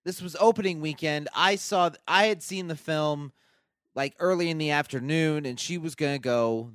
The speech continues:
that night. And so she said, "Hey, I'm hanging out with my friend. If you wanna, you know, come hang out later, you can, but I'll, I'll just, I'll get a hold of you because I think it's gonna be kind of a girls' thing. We're gonna, uh,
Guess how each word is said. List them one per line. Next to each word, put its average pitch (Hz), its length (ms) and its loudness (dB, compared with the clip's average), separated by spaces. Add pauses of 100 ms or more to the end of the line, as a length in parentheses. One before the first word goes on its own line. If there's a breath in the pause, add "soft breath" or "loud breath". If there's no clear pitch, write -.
that 113 260 -2
night. 151 440 0 (340)
And 208 180 -4
so 214 220 2
she 220 440 -4 (120)
said, 180 340 -4
"Hey, 240 280 2
I'm 214 140 2
hanging 208 320 -4
out 185 120 -4
with 180 140 -6
my 180 140 -4
friend. 160 460 -4
If 139 160 -8
you 165 120 -10
wanna, 170 300 0 (280)
you 143 120 -10
know, 135 280 -4 (360)
come 156 200 -10
hang 151 220 -6
out 139 200 -4
later, 127 340 -2
you 123 180 -12
can, 143 460 -6
but 135 220 -4 (480 soft breath)
I'll, 185 220 4
I'll 196 160 4
just, 180 360 -8
I'll 185 300 2 (140)
get 165 160 2
a 147 40 4
hold 151 300 6
of 135 100 -2
you 147 240 0
because 139 420 -8
I 143 100 -8
think 151 180 -8
it's 147 120 -10
gonna 143 180 -2
be 131 100 -6
kind 143 180 -4
of 131 80 -4
a 143 60 -6
girls' 127 340 -2
thing. 123 580 -6 (160)
We're 123 140 -6
gonna, 123 460 -4
uh, 98 420 -2